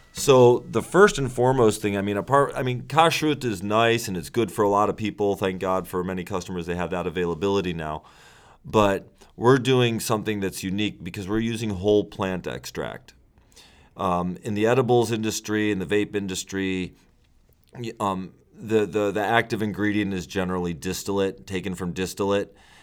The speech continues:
And of that distillate, which is, let's say, ninety-four to ninety-six percent purity, you know,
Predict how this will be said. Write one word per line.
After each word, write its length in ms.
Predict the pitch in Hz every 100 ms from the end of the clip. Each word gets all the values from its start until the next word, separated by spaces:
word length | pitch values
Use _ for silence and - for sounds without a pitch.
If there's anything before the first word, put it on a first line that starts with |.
| - _
And 180 | 101 101
of 260 | 120 113 95
that 240 | 101 87
distillate, 720 | 101 95 - 101 101 101 -
which 220 | 98 92 92
is, 120 | 87
let's 160 | 92
say, 140 | - 90
ninety-four 760 | 92 92 92 87 - 90 90
to 100 | 85
ninety-six 520 | 90 90 87 80 90 -
percent 420 | 92 - 92 90
purity, 480 | - 90 87 87 82 - - _ _
you 140 | 98
know, 360 | 95 87 82